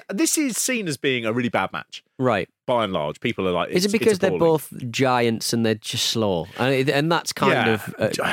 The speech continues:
Speaker 1: Gi-, giants cancel each other out.
Speaker 2: Mm.
Speaker 1: That's why you do Big Show versus Floyd Mayweather.
Speaker 2: Yeah.
Speaker 1: You know, because that is a size disparity that gives a little bit towards the wrestler against the legit athlete.
Speaker 2: Mm.
Speaker 1: And the legit athlete has to overcome the odds.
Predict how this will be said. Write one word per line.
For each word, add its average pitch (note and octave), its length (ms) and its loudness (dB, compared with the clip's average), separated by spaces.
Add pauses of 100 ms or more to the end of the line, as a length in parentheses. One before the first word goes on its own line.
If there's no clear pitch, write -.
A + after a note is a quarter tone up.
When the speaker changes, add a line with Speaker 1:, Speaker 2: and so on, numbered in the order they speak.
(120)
Speaker 1:
Gi-, C#3 80 -8
giants G3+ 360 2
cancel C#3+ 360 -2
each A2 120 -2
other D2+ 200 -2
out. C2+ 240 -8
Speaker 2:
Mm. G2+ 360 0
Speaker 1:
That's C#3+ 220 -2
why F3+ 140 4
you D#3+ 160 0
do B2+ 100 2
Big A2+ 220 0
Show G2+ 180 2
versus F#2+ 320 -2
Floyd F2 240 -4
Mayweather. D2 380 -10
Speaker 2:
Yeah. G2 200 -2
Speaker 1:
You A2+ 80 -4
know, E2+ 160 -6
because G#2+ 360 -4
that B2 240 -2
is G#2+ 180 -2
a F#2 440 0
size D3+ 280 2
disparity F#2+ 600 -4
that F2+ 120 -8
gives F#2+ 240 -8
a G2+ 40 -6
little G#2+ 240 -4
bit G2+ 260 -4
towards G2 300 -8
the F2+ 80 -10
wrestler F#2+ 420 -6
against F2+ 300 -14
the F2 60 -14
legit - 360 -10
athlete. - 320 -14
Speaker 2:
Mm. F2 240 -4
Speaker 1:
And F2+ 80 -12
the F#2+ 60 -10
legit G#2 240 -6
athlete G#2 320 -8
has F#2+ 180 -12
to F2 100 -10
overcome - 360 -8
the - 80 -20
odds. - 240 -20